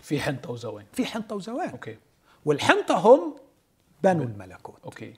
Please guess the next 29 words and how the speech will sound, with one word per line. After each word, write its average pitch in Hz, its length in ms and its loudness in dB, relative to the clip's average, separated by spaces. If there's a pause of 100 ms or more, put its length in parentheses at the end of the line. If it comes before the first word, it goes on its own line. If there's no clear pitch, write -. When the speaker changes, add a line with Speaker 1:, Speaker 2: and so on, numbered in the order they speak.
(120)
Speaker 2:
فتعبير 147 500 2
بنو 202 220 2
الملكوت، 147 300 4
Speaker 1:
فكأنه، 202 220 4
يعني، 180 160 -2
بال-، 165 280 2
ببساطة 160 640 -4
كده، 175 140 -4
مش 156 160 -4
كل 208 240 6
مسيحي 202 540 -4
ابن 135 220 -4
ملكوت. - 600 -16
Speaker 2:
بالظبط. - 320 -16
Speaker 1:
أوكي. - 200 -16 (400)
Speaker 2:
ومش 226 200 2
كل 392 220 2
مؤمن. 359 300 0 (800)
Speaker 1:
مم. 127 280 -10 (400)
Speaker 2:
لا، 196 120 -6
مش 196 160 -8
كل 233 200 -4
مؤمن. 269 340 -6 (880)
Speaker 1:
إيه، 139 140 -18 (300)
آه، - 400 -6 (1300)
يعني، 123 600 -8
آه، 147 180 4
ففي 151 280 -2
مؤمن، 147 420 -4